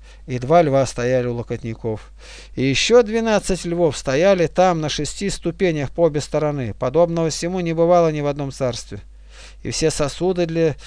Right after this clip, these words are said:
питья у царя Соломона были золотые, и все сосуды в доме из ливанского дерева были из чистого золота. Из серебра ничего не было, потому что серебро в одни Соломона считалось ни за что.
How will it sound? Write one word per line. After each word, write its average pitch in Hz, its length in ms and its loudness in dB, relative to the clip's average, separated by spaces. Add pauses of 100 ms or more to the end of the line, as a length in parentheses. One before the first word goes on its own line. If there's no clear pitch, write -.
(260)
питья 160 440 2
у 147 120 0
царя 151 300 0
Соломона 147 480 -2
были 135 200 -4
золотые, 127 600 -2 (300)
и 143 100 -4
все 190 240 2
сосуды 185 460 2
в 151 80 -2
доме 196 520 2
из 165 100 -2
ливанского 175 540 0
дерева 143 300 0
были 143 260 -2
из 135 60 -4
чистого 131 420 -6
золота. 117 480 -6 (1080)
Из 131 100 -4
серебра 240 440 2
ничего 220 420 2
не 151 200 0
было, 123 240 -2
потому 214 300 -4
что 185 140 -4
серебро 202 460 4
в 185 60 4
одни 180 200 2
Соломона 190 500 0
считалось 165 520 0
ни 151 60 -6
за 143 120 -4
что. 113 300 -6